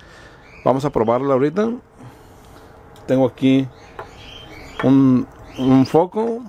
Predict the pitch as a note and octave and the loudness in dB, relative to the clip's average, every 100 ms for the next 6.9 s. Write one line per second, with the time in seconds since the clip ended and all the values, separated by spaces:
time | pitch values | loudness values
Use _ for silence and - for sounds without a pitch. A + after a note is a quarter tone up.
0 | - - - - - - - B2 D3 C3+ | -20 -20 -20 -20 -20 -20 -10 -2 0 0
1 | E3+ A3+ - - - - - - - - | -2 -6 -12 -20 -20 -20 -20 -20 -20 -20
2 | - - - - - - B2+ A#2+ C#3+ D#3 | -20 -20 -20 -20 -10 -4 -4 -4 -2 -2
3 | C3 A#2 B2+ F3+ A3+ - - - - - | 0 0 -2 -6 -14 -20 -20 -20 -20 -20
4 | - - - - - - - - - - | -20 -20 -20 -20 -20 -20 -20 -20 -20 -20
5 | - - - - - - - - - - | -20 -20 -20 -20 -20 -20 -20 -20 -20 -20
6 | - - A2 G2 B2 C3+ C3+ B2+ F#3 | -20 -8 -6 -2 0 0 0 0 -2